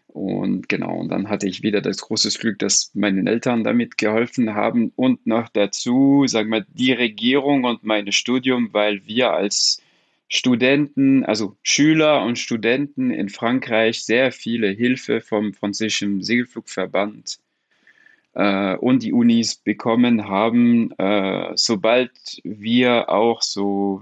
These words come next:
Wettkämpfe geflogen sind. Und das hat wirklich sehr viel geholfen. Und plus unser Club, der sehr viele verschiedene Segelflieger hatte.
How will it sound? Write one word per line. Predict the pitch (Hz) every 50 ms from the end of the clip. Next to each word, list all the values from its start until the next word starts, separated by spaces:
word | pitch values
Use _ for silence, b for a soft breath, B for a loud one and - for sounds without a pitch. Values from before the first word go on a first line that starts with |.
| - _
Wettkämpfe | - - 113 117 - _ - - 110 101 101 98 - - - 98 95
geflogen | 90 90 - - 90 90 - - - -
sind. | - - - _ - - _ _ _ _ B B B B B B B B B B B B B B B B B B B _ _ _
Und | - 98 95 92 90 92 95 98 95 92 - _
das | - 117 127 131 - -
hat | 135 120 120 - - _ -
wirklich | - 107 107 117 120 123 120 123 113 113 110 101 - - -
sehr | - - - - - 113 117 117 113
viel | 117 - 120 110 101
geholfen. | 98 98 95 92 87 85 85 - - - - - _
Und | _ - - - - 98 - _
plus | - - 143 - - - - - -
unser | - 113 117 113 107 110 101
Club, | - - 117 123 127 123 - _ -
der | 98 104 101
sehr | 101 110 117 120
viele | - - 120 113 113 110 110 107 104 104 98
verschiedene | - - 107 - - 120 107 107 107 101 101 98 95 92 98 98 101 98 92
Segelflieger | 90 - 120 135 156 151 - - 143 139 135 123 120
hatte. | 127 127 - 139 127 123